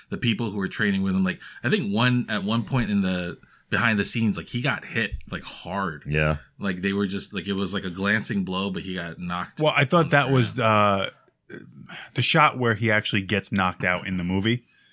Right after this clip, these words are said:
Speaker 1: Yeah.
Speaker 3: was actually him getting hit.
Speaker 1: Yeah.
Speaker 3: Like, the, the,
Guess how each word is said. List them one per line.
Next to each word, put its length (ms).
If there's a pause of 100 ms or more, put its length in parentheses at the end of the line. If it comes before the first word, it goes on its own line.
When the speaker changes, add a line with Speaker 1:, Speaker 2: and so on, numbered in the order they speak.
(180)
Speaker 1:
Yeah. 180
Speaker 3:
was 140
actually 420
him 180
getting 240
hit. 360
Speaker 1:
Yeah. 400
Speaker 3:
Like, 240
the, 240
the, 420